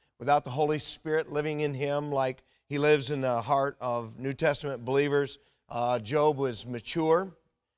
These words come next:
uh, he was upright, he had a healthy fear of God,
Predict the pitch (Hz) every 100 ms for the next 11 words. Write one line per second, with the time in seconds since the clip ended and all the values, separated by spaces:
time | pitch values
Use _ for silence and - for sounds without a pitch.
0 | _ - 117 120 120 123 139 127 147 151
1 | - 143 151 180 185 _ _ _ _ 131
2 | 135 135 151 151 151 143 - 156 151 135
3 | 110 135 135 156 180 170